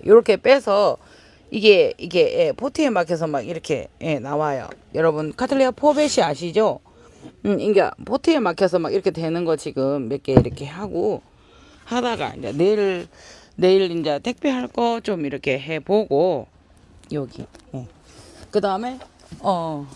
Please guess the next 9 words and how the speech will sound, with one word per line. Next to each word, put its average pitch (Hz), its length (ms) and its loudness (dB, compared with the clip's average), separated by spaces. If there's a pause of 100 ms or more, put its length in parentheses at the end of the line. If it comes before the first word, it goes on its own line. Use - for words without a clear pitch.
(1200)
요거는, 214 1800 2 (240)
음, 160 380 -2 (1300)
아시죠? 160 500 -4 (1600)
보라사볼라 190 600 0
옐로우 214 420 2
버드라고 135 760 -2 (460)
요렇게 240 220 2
됐어요. 139 420 -8
근데 202 400 -2